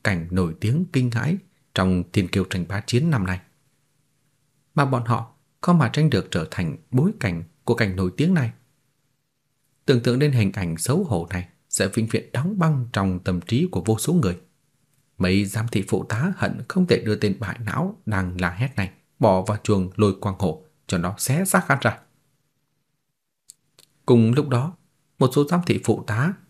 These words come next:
thả Lôi Quang Hổ đã chết ra khỏi chuồng, nhịn không được mà thương tâm cho vị vua uy phong lẫm liệt của Bắc Hoàng Sơn này. Thực hiện loại miền biểu diễn sơ khai này, dưới sự quan sát của hàng vạn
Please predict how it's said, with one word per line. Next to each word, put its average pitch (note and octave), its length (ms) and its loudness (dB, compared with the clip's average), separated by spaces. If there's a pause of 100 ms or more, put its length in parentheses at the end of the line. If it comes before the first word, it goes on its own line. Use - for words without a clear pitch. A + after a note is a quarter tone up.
(120)
thả F2+ 340 0
Lôi F#2+ 180 2
Quang F2+ 200 -2
Hổ E2 160 -2
đã F2 220 -6
chết F3+ 180 2 (180)
ra G2 100 -2
khỏi - 240 -6
chuồng, F#2 260 -2 (600)
nhịn B2 220 2
không F3 220 4
được F#2+ 200 0
mà F2 160 -4
thương F#2 240 0
tâm F#2 200 -2 (420)
cho E3+ 120 2
vị A2 200 2
vua G#2+ 220 2
uy G2 220 4
phong F#2+ 280 0
lẫm F#2 300 -2
liệt G2 300 -4
của F#2+ 100 0
Bắc G#2+ 140 -4
Hoàng F2+ 220 -4
Sơn F#2+ 200 -2
này. E2+ 180 -4 (1600)
Thực C#3+ 160 0
hiện B2+ 140 4
loại A#2+ 160 -2
miền G#2+ 320 0
biểu F2+ 220 0
diễn C#3 280 0
sơ G#2+ 200 -2
khai F#2+ 220 -4
này, E2+ 220 -4 (440)
dưới E3+ 140 2
sự - 220 -2
quan D3+ 200 -4
sát F#3+ 220 -2
của G2+ 100 0
hàng F2+ 280 -4
vạn G#2 180 -4